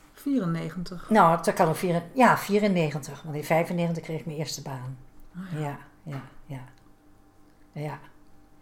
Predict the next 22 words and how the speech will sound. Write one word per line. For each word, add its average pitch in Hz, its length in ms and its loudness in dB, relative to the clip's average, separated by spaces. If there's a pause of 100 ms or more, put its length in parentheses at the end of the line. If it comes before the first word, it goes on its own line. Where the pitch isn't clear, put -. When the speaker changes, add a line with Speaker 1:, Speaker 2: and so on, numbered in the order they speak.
(560)
Speaker 2:
Ja, 226 100 -2
dat 247 120 0
was 254 160 4
heel 285 260 6
spannend. 151 360 4
Dat 165 120 -2
vond - 180 -2
ik - 100 -6
erg 240 360 2
leuk. 180 260 2
En 214 100 2
het 240 140 4
vond 262 240 0
een 220 120 2
uitdaging. 233 640 6
Ik 202 120 -8
vond 190 180 -4
het 185 100 -6
leuk 208 220 2
om 175 100 -6
te 180 140 -8
doen. 233 340 -4